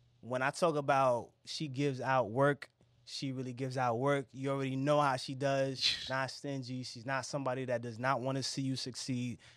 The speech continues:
Speaker 1: She doesn't mind putting you on
Speaker 2: Yeah.
Speaker 1: in every sense of the word.
Speaker 2: Yeah.
Speaker 1: Um, we've learned so much from her. She will force the best out of you, whether you like her or not,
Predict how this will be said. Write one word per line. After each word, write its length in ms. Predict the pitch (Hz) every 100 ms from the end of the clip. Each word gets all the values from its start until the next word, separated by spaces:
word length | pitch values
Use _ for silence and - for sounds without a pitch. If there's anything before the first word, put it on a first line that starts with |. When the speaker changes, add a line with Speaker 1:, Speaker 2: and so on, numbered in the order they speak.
| - _
Speaker 1:
She 240 | - 180
doesn't 320 | 160 151 143 135
mind 640 | 156 151 135 127 120 117 _ _ _ _ _ _
putting 340 | - 180 147 151
you 160 | 156
on 300 | 165 147 101 101 -
Speaker 2:
Yeah. 280 | 95 104 82
Speaker 1:
in 140 | - -
every 240 | 143 139 139
sense 280 | 156 135
of 40 | 135
the 60 |
word. 360 | 123 127 120 107 _
Speaker 2:
Yeah. 240 | 92 85 80 -
Speaker 1:
Um, 460 | 117 117 110 107 104 _
we've 300 | 113 147 147
learned 300 | 143 151 139
so 240 | - 156 143
much 320 | 147 139 -
from 260 | - 135
her. 300 | 135 135 131 - _ _ _ _
She 300 | - - 160
will 260 | 143 139 135
force 400 | - 147 135 135
the 120 | -
best 320 | 117 135 127 -
out 200 | 139 135
of 140 | 120
you, 300 | 123 123 120 117
whether 260 | 131 123
you 220 | 117 131
like 300 | 123 131 135 -
her 140 | 131
or 100 | 127
not, 380 | 131 123 120